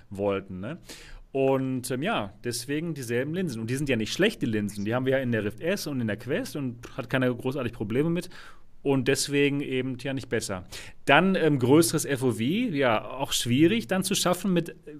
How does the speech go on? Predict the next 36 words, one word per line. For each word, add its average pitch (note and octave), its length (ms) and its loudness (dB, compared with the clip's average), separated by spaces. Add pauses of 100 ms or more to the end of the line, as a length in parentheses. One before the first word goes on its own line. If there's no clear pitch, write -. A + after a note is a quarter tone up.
(140)
mit D3 260 2
dem D#3 180 6
ein-, D#3+ 360 2 (260)
mit C#3 120 6
dem D3+ 100 10
einzelnen D#3 580 8
Display. C3+ 680 6
<laughs> - 40 -12 (140)
Ja? F3 140 0 (440)
Das - 320 0
geht A#3 160 2
einfach A#2+ 200 4
nicht A2+ 140 2
mit B2 80 4
einem B2 80 -2
einzelnen A#2 360 2
Display. C3 420 2
Und F3+ 320 4
das D3 100 2
F C#3+ 180 2
O C#3 60 6
V B2+ 80 2
ist E3+ 220 6
ja D3+ 80 8
sogar C#3+ 180 6
noch A#2 140 6
schlechter C3+ 680 4 (240)
als A#2+ 240 4
bei A#2 140 6
der A2+ 460 6
Original-Quest, A2 840 2 (640)
wenn B2+ 100 8
man C#3+ 240 10
den B2+ 480 8
Ausführungen C3 720 6
der, A#2+ 420 8